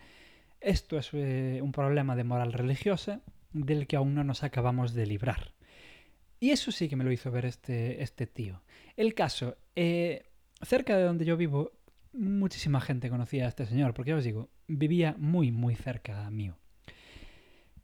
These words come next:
Eh, cuando se estrenó la película, y ahí,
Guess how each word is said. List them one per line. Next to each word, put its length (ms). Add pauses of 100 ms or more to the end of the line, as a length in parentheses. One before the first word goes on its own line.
(300)
Eh, 480
cuando 300
se 80
estrenó 340
la 140
película, 560
y 160
ahí, 120